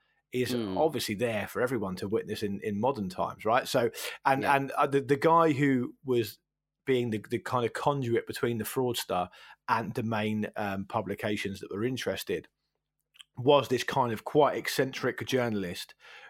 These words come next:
Speaker 1: who had long suspected of being a bit too close to these surviving Nazis in Germany in the eighties, and who
Speaker 2: Mm.
Speaker 1: had, to say the least, and to who kind of, you know, you know what it reminded me of? Have you seen the film I D?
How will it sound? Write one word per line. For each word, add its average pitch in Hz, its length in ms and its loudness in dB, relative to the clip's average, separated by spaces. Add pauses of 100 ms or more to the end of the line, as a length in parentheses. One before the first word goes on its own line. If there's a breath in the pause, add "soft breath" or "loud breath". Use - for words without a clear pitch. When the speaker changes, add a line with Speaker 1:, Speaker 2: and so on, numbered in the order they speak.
(140)
Speaker 1:
who 110 380 2 (340 soft breath)
had 117 300 -4
long 139 400 2
suspected 123 580 0
of 107 140 -6
being 98 180 -2
a 98 160 -4
bit - 220 0
too 120 260 -2
close 104 400 0
to - 140 -4
these 104 200 -2
surviving 107 540 -2
Nazis 98 580 -4
in 98 120 -6
Germany 98 380 -4
in 90 80 -4
the 90 80 -4
eighties, 151 520 -8 (380 loud breath)
and - 260 -6
who - 220 -2
Speaker 2:
Mm. - 40 -4
Speaker 1:
had, - 160 -12 (360)
to 113 100 -8
say 120 300 2
the 104 160 -2
least, 104 500 -4 (400 loud breath)
and 104 180 -2
to 107 120 -4
who 110 420 0 (180)
kind 110 280 -2
of, 101 220 -6 (280 loud breath)
you 175 80 4
know, 240 100 6
you 202 200 -2
know 214 120 4
what 247 120 4
it 233 40 6
reminded 208 380 4
me 120 80 0
of? 92 140 0
Have 127 80 -4
you 175 80 0
seen 202 160 0
the 196 80 0
film 190 240 2
I 156 240 4
D? 127 380 0